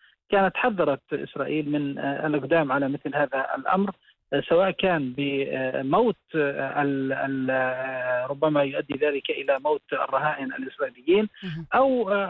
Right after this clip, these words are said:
Speaker 1: أيضًا ستكون هناك المواجهة في داخل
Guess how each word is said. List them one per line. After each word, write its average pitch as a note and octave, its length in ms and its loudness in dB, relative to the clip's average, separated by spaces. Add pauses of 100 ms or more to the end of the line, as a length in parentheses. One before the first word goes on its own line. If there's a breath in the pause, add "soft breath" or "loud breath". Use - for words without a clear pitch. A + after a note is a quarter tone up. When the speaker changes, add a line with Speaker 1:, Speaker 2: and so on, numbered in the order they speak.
(100)
Speaker 1:
أيضًا F3 580 0
ستكون E3+ 540 -4
هناك E3 300 0
المواجهة D#3 1000 0
في D3 160 -6
داخل C#3+ 340 -6